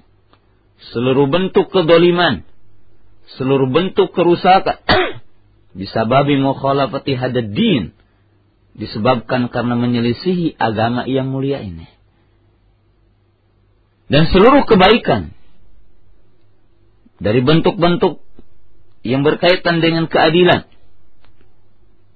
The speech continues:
dan berbagai bentuk kebaikan ini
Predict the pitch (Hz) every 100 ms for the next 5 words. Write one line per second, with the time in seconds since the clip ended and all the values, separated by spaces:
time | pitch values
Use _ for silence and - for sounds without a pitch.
0 | - _ _ _ _ _ _ _ 101 123
1 | 127 131 160 190 185 185 180 185 190 175
2 | 180 185 175 185 170 110